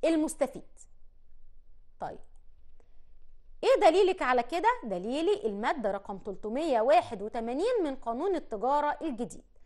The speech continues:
المادة دي قالت لي: "يجوز سحب الكمبيالة لأمر الساحب نفسه". يعني اقدر اكون انا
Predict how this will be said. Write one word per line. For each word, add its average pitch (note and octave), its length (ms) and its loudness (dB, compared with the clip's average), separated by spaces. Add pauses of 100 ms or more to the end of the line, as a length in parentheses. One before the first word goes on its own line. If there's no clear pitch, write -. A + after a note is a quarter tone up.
(280)
المادة D4+ 400 2
دي C#4+ 300 0 (120)
قالت A#3 280 -2
لي: - 60 -14 (340)
"يجوز C4 480 4
سحب - 600 2 (120)
الكمبيالة C#4+ 920 4 (320)
لأمر C#4 580 6
الساحب F4+ 680 4
نفسه". F4+ 400 0 (340)
يعني A#3+ 340 2
اقدر B3+ 360 6
اكون C#4 400 2
انا C4+ 280 0